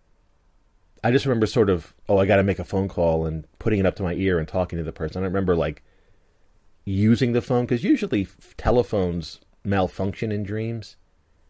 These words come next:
So in this case, there was, it just glossed over the dialing part, and I just put it up to my ear, and I was holding it up to my right ear, I think,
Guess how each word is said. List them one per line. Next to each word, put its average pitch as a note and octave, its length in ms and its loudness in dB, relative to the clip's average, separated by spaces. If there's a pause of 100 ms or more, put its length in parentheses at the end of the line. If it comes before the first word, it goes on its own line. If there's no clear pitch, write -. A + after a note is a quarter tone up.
(520)
So G2+ 240 0
in G2 60 0
this C3 140 2
case, F#2 500 -4
there A2 100 4
was, G2 300 0
it G2+ 140 0
just - 280 -2 (480)
glossed A2 480 4
over G#2+ 340 0
the E2+ 240 -4 (100)
dialing F#2 460 2
part, - 280 -4
and D#2+ 120 -4
I D#2+ 60 -4
just - 280 -12
put G2 120 -4
it F2+ 60 0
up E2+ 80 -2
to - 80 -10
my D#2+ 100 -4
ear, E2+ 260 0
and D2 100 -4
I D2 40 -6
was D#2 280 -10 (720)
holding G2 300 0
it D#2 180 -6
up - 140 -6
to - 80 -6
my E2+ 100 -2
right E2 220 -4
ear, F2 180 -4
I D#2 60 -6
think, D#2 200 -12